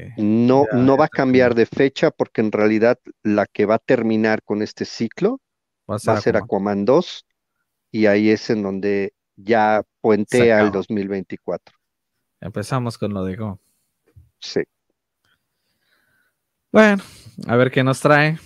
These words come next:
Speaker 2: A ver qué, habrá que esperar.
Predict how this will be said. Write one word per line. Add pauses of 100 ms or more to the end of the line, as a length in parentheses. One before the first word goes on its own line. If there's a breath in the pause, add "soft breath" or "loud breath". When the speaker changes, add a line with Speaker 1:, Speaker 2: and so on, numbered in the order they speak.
(600 soft breath)
Speaker 2:
A
ver
qué, (120)
habrá
que
esperar.